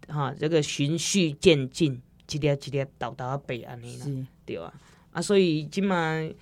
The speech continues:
Speaker 1: 你感觉这个团体？
Speaker 2: 诶，两个团体无共款，
Speaker 1: 嗯。
Speaker 2: 因为木兰队吼，伊是逐礼拜拢有咧爬，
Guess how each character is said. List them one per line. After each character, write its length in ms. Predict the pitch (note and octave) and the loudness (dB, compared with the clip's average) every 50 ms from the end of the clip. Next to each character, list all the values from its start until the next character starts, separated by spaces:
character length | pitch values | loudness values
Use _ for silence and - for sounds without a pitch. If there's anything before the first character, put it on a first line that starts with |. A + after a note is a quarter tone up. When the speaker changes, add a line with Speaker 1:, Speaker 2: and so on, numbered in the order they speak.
| - - - - - - | -20 -20 -20 -20 -14 -6
Speaker 1:
你 100 | - F3+ | -4 -2
感 260 | - - F#3+ F3 F3+ | 0 2 2 2 4
觉 460 | E3+ F#3 F3 F3 E3+ F3 F3 F3 E3+ - - - - - - - _ _ - - - _ _ - _ - | 2 2 4 4 4 2 2 0 -2 -6 -8 -14 -20 -20 -20 -20 _ _ -20 -20 -20 _ _ -20 _ -16
这 120 | - - | -6 0
个 100 | F3 E3+ | 2 2
团 240 | D3+ D3+ D3+ C#3+ D3 | 2 2 0 2 2
体？ 320 | D3 F#3+ F#3+ E3+ D3+ D3 C#3+ - - - - - - _ _ - _ _ _ _ _ _ - - | 4 4 4 4 4 2 -2 -6 -14 -20 -20 -20 -20 _ _ -20 _ _ _ _ _ _ -20 -8
Speaker 2:
诶， 340 | - G3+ F#3+ F#3+ F3+ F3+ F3+ - - - - | 0 4 4 6 6 4 2 0 -6 -6 2
两 260 | A3 G3+ G#3+ G#3 G3+ | 4 6 8 8 8
个 160 | G3+ G3 F#3+ | 6 6 4
团 260 | D#3 F#3 G3 F#3 G3 | 4 4 6 6 8
体 180 | G3 B3+ C4+ A#3 | 8 8 8 8
无 160 | F3+ F3+ D#3 | 8 6 4
共 280 | D3 - C#3+ C3 C3 C3 | 4 4 2 4 4 2
款， 280 | D#3+ G3+ G#3 F#3 D#3 C3 | 2 2 2 2 2 2
Speaker 1:
嗯。 260 | E3+ E3 D#3+ D#3 C#3+ | 0 0 2 0 2
Speaker 2:
因 280 | G#3 G#3+ G#3 G3+ G3 F#3+ | 6 6 8 8 8 8
为 300 | F#3 E3+ E3 D#3 D3 - - - - - - - - | 6 6 6 4 2 0 -4 -12 -20 -20 -16 -4 4
木 160 | C#4+ C#4+ B3+ G#3+ | 6 8 8 8
兰 260 | F3+ E3+ D#3+ E3+ F3+ | 8 6 6 4 4
队 300 | E3 A3+ G#3 G3 F3 E3 | 4 6 6 6 6 6
吼， 360 | E3 D#3 C#3+ C3+ A#2+ G#2+ G#2+ A2+ B2+ - - - - - - - _ - _ - | 6 4 4 2 0 -2 -4 -8 -12 -16 -20 -20 -20 -20 -20 -20 _ -12 _ 2
伊 120 | G#3+ A3 | 4 4
是 220 | G3+ - F#3 F3 D#3 | 4 4 0 -2 -2
逐 880 | - _ _ _ _ _ _ _ - _ - _ _ _ _ - G3 F3+ F3 E3 | -4 _ _ _ _ _ _ _ -20 _ -20 _ _ _ _ 4 6 6 6 6
礼 220 | G3+ A3+ B3 A#3+ | 6 8 8 8
拜 300 | A#3 A#3 - D#3 C3+ C3+ | 6 6 4 4 4 4
拢 220 | C#3 E3 F#3+ F3+ E3+ | 4 2 2 2 2
有 80 | D3 | 0
咧 120 | B2+ C#3+ D#3+ | 2 0 0
爬， 240 | D#3 - - - | -2 -2 -2 -2